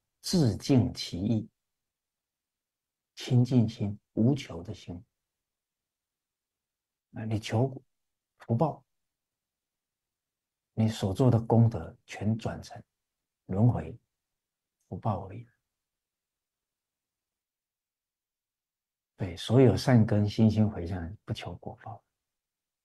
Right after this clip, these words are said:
啊，都是导归极乐世界。这个是安世全书。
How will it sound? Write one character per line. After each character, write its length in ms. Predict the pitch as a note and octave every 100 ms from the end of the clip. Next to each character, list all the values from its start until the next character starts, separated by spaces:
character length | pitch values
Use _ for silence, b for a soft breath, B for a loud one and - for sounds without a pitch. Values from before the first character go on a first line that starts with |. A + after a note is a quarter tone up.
| _ _ _ _
啊， 100 | -
都 120 | - G2+
是 80 | -
导 220 | - F2
归 220 | F2 G#2+
极 160 | F#2+ F#2
乐 100 | F#2
世 160 | -
界。 240 | F#2 F2 - _ _ _ _ _ _ _ _ _ _ _ _ _ _ _ _ _ _ _ _ _ _ _ _ _ _ _ _ _ _ _ _ _ _ _ _ _ _ _
这 100 | -
个 80 | G2
是 80 | G2+
安 260 | - G#2+
世 160 | G2+ G2+
全 280 | F2 F2+ F#2
书。 260 | - G2+